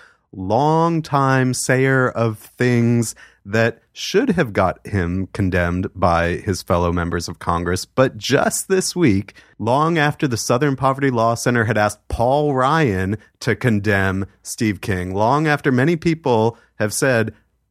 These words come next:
"This guy should not have the platform he has," finally,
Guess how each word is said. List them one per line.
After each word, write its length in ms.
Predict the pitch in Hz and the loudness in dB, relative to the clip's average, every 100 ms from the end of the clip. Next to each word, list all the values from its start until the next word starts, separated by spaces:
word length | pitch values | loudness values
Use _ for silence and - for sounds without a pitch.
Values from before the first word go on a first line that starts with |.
| - | -8
"This 260 | 185 - | -6 -6
guy 360 | - 269 269 269 | -6 -4 -2 -2
should 440 | 220 - - 247 226 | -4 -6 -4 -4 0
not 600 | 220 214 - 214 - - | 2 2 2 2 0 0
have 200 | 185 190 | -4 -4
the 80 | 185 | -4
platform 580 | 196 202 - 165 151 | -2 -4 -4 -2 0
he 160 | 139 131 | 0 -2
has," 640 | 123 117 113 117 120 127 - _ - | 0 2 4 4 2 -2 -10 _ -2
finally, 640 | 156 269 160 101 104 131 | -2 0 0 2 2 -2